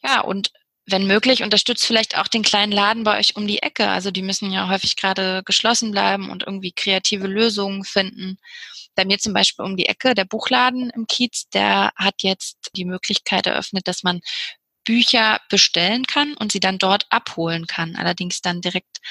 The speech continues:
am Fenster und auch per Karte zahlt, also um möglichst wenig Berührung untereinander zu schaffen. Ja, das war heute eine etwas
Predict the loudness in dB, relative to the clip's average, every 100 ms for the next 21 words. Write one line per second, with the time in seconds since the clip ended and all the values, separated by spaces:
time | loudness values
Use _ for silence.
0 | -6 -4 -2 0 0 0 -4 -2 -2 -2
1 | -4 -4 -4 -4 -4 -6 -2 0 2 4
2 | 4 2 -2 -4 -2 0 0 -2 -2 -2
3 | -2 2 0 2 4 4 4 0 _ -10
4 | -2 0 2 0 -4 -6 -6 -4 -6 -8
5 | -4 0 0 -4 -12 -18 _ _ _ _
6 | _ _ _ _ _ _ _ _ _ _
7 | 4 6 6 2 2 2 4 4 4 4
8 | 4 0 0 -2